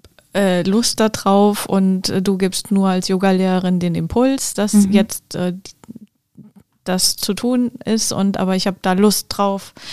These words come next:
Speaker 1: jetzt die und die Haltung
Speaker 2: Ja,
Speaker 1: einzunehmen.
Speaker 2: ich hab da Lust drauf, ich genieße es, ich
Speaker 1: Mhm.
Speaker 2: kann eine Freude empfinden, dass ich das tun kann. Ich spüre mich über den Körper und ich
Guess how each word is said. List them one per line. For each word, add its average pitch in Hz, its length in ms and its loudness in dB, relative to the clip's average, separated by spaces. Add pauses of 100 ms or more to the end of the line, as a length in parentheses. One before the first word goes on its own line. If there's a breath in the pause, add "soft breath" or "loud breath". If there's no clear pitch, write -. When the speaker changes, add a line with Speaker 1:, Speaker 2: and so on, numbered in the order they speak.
(240 loud breath)
Speaker 1:
jetzt - 320 -6
die 196 160 0
und 190 180 -4
die 185 140 -4
Haltung 180 340 -4
Speaker 2:
Ja, - 60 -12
Speaker 1:
einzunehmen. 180 500 -4
Speaker 2:
ich 175 60 0
hab 190 160 0
da 185 80 6
Lust 190 400 4
drauf, 214 160 0
ich 202 180 -2
genieße 196 640 4
es, - 500 -4
ich 185 140 -2
Speaker 1:
Mhm. - 20 -4
Speaker 2:
kann 180 120 0
eine 170 160 4
Freude 180 480 2
empfinden, 214 540 -2
dass 165 240 -4
ich 214 140 -8
das - 280 -8
tun 175 480 4
kann. 190 500 2 (500 soft breath)
Ich - 220 -2
spüre 214 480 4
mich 214 180 4
über 190 220 2
den 190 200 2
Körper 180 540 0 (300 loud breath)
und 165 240 -4
ich - 360 -2